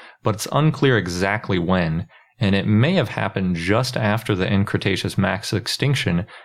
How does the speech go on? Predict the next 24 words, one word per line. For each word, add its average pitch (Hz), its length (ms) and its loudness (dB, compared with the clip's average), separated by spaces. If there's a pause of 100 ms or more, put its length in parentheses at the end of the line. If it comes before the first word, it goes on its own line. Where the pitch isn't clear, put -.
(140)
as 110 120 2
a 104 60 4
result 107 400 2
of - 220 -2
all 123 220 4
the 107 100 2
new 98 160 6
niches 95 580 2
that 98 140 -2
were 90 80 -2
left 98 200 0
behind 90 300 0
by 85 140 -2
dinosaurs 110 680 -2
going 80 280 -2
extinct. - 500 -6 (600)
But 120 320 0
there's 110 200 2
a 113 60 2
technique 147 500 -2
called 117 360 2
the 98 80 0
molecular 92 600 0
clock 101 600 0